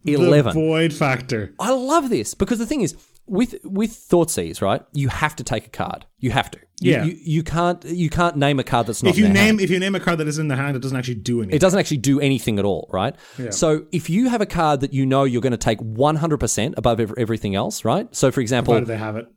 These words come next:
Speaker 1: you know, no, no matter what it is, let's say you, again, you're playing against, like, humans in Modern, and you know that if they've got a vial, you're gonna take the vial, right? Above anything else. You go, "Thoughtseize naming vial"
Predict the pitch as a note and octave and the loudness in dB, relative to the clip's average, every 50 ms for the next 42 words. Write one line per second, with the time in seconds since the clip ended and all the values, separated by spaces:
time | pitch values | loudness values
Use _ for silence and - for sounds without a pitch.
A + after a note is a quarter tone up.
0 | _ - C4 C#4+ C4+ A#3+ G3+ E3+ B2 A#2+ C#3 - E3 E3 D#3+ D3+ E3+ E3+ F#3 F3+ | _ -16 -12 -6 0 2 2 4 4 2 0 -2 -2 -2 0 0 -2 -2 -4 -6
1 | F3 F3+ F#3 D#3+ E3+ E3+ D#3+ D3+ D3 C#3+ C3 C3 B2 A2 D3 C3+ - - C#3 B2 | -4 -2 0 2 4 4 4 4 4 4 4 2 2 2 0 0 0 0 0 0
2 | A#2 - - C#3+ C#3 C#3+ D3 C3 D#3 A#2 G#2 G#2 - C#3+ C3+ C3+ B2+ A2 A#2 G#2 | -2 -2 -2 -4 -2 0 0 0 0 0 0 -2 0 0 0 0 0 0 0 0
3 | - A2 G2 - - D3 C#3+ B2 G#2 A2 A2 A2 A#2+ A#2+ G#2+ G2+ G2 A#2 B2 B2+ | 0 -2 -2 0 0 0 0 0 0 0 0 2 2 2 2 0 0 0 2 2
4 | B2+ C3 C#3 C#3+ D3 D3 D3+ C#3+ A#2+ A2+ A2+ A2 - G#2+ F#2+ A2+ G#2 F#2+ G2+ F#2+ | 4 4 4 4 6 6 6 4 4 0 -2 -4 -4 -4 -2 -2 0 0 0 -2
5 | F#2+ F2+ F#2 F#2 F#2 F2 - - F2 - F#2+ E2+ F2 D#2+ - - - - - G2 | -2 -2 -4 -6 -6 -6 -6 -6 -6 -4 -4 -4 -4 -6 -8 -10 -10 -6 -4 -4
6 | A#2+ E3 - _ _ _ _ _ _ _ - C3 C#3 C#3 C3 - D3+ D3 C#3+ B2 | -4 -4 -6 _ _ _ _ _ _ _ 0 2 4 2 2 2 0 0 0 0
7 | - A#2+ G#2 F2+ D2+ - - - - _ _ _ _ _ - C#3+ C#3 C3 C#3 C3+ | 0 -2 -2 -2 -4 -6 -10 -14 -18 _ _ _ _ _ -4 -2 0 2 2 2
8 | C3 B2+ A#2+ A#2 - _ _ _ - - E3 E3 D#3 - D#3 C3+ A2+ B2+ A#2 A2 | 2 2 0 -2 -6 _ _ _ 0 2 2 2 4 2 0 0 0 0 0 0
9 | G2+ G2 F2+ F#2+ E2 - - - - _ | 0 0 -2 -2 -4 -4 -6 -10 -12 _